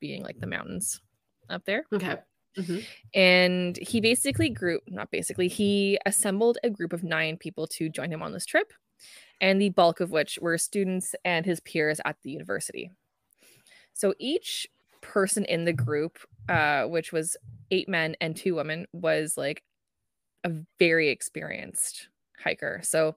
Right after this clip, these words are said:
Speaker 1: they were grade two, which indicates, like, a lot of, like, ski tour experience, hiking experience,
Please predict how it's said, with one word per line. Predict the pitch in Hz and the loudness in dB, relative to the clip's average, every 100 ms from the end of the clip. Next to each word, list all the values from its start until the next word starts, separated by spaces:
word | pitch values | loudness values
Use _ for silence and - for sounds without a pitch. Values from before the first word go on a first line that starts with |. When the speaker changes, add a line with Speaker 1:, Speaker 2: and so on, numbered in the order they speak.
| _ - - - _ | _ -20 -20 -20 _
Speaker 1:
they | 175 175 | 4 6
were | 170 | 6
grade | 165 165 160 156 - | 4 4 4 4 -4
two, | - 151 151 | 0 2 4
which | 185 - - - | 2 -2 -8 -4
indicates, | 175 165 165 147 | -2 -2 -2 -4
like, | 160 | -2
a | |
lot | 160 151 156 | -2 -2 -4
of, | 151 | -6
like, | - - | -6 -6
ski | - 247 | -6 -4
tour | 254 | 0
experience, | 220 - 214 202 190 190 - | -2 -2 0 2 2 0 -4
hiking | 190 190 | -6 -6
experience, | 180 - 170 165 160 165 | -6 -4 -4 -2 -4 -4